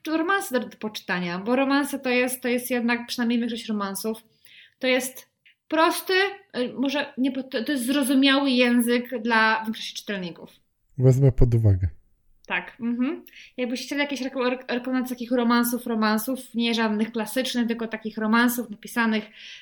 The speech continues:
Speaker 1: teraz, w dwudziestym pierwszym wieku, wiecie, kogo się pytać.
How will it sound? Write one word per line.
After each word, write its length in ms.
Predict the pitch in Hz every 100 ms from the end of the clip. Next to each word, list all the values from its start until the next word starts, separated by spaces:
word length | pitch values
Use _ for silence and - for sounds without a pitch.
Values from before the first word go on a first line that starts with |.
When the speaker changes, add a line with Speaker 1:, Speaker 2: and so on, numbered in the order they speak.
| _
Speaker 1:
teraz, 240 | - 277 269
w 40 |
dwudziestym 260 | 233 226 226
pierwszym 300 | 220 - 202
wieku, 540 | 262 269 262 233 233 - - - - - -
wiecie, 480 | 143 202 233 226 202
kogo 120 | 202
się 80 | 143
pytać. 340 | - - -